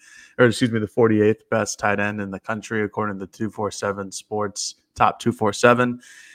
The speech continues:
Um, not a whole lot to make of this one. I think this one is pretty clean, cut and dry. This is an athletic kid who's just going into his, uh, I guess he's class twenty-four, so he'll be going into his senior year of football next year.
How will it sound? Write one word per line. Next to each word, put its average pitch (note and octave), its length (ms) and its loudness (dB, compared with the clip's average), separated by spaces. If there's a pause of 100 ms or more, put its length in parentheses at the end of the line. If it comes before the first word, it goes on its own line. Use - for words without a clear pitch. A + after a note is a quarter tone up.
(240)
Um, A2+ 480 2 (1120)
not D3+ 180 4
a F3 60 8
whole D3+ 260 6
lot C3+ 280 6
to C3 100 -8
make A#2+ 200 0
of A2 80 -2
this A2 200 -4
one. - 240 -16 (140)
I A#2+ 60 -4
think A#2 120 -2
this A#2+ 160 -6
one B2+ 140 -4
is A#2+ 120 -6
pretty - 300 -4
clean, B2 380 -6
cut A#2 160 2
and A#2 100 -10
dry. G#2 380 2
This G2+ 100 -8
is G#2 80 -12
an G#2+ 60 -2
athletic G#2+ 420 0
kid G2+ 360 0
who's G2+ 280 -8
just - 240 -10
going G2+ 240 -4
into G2 320 -6
his, G2 500 -4 (100)
uh, - 40 -4
I G2 220 -2
guess G#2 180 -6
he's G#2 220 -8
class - 320 -4
twenty-four, G2 560 -4
so G#2 100 -8
he'll A2 80 0
be G#2+ 140 0
going G#2 220 6
into G#2 180 2
his G2+ 160 2
senior G#2+ 180 -4
year G2+ 200 2
of - 80 -4
football G2 380 2
next F#2+ 380 -2
year. F#2+ 300 -2